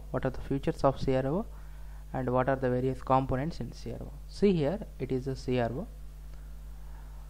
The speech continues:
By using these knobs we can vary the intensity and contrast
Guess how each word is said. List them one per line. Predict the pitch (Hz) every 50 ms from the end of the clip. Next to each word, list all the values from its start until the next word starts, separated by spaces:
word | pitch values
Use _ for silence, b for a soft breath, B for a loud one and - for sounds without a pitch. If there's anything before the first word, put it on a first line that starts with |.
| -
By | 147 139
using | 147 156 165 156 175 170 165 135
these | 135 135 127 127 135
knobs | 131 123 117 117 143 - - - - - - - - - - - -
we | 123 123
can | - 127 123 123 117
vary | 113 117 123 131 131 131
the | 143 143 160 202 220 - - - - - - - - - - -
intensity | - 131 123 - 131 131 - - - 151 156
and | 147 139 131 131
contrast | - 120 120 117 - - 139 139 - - - - -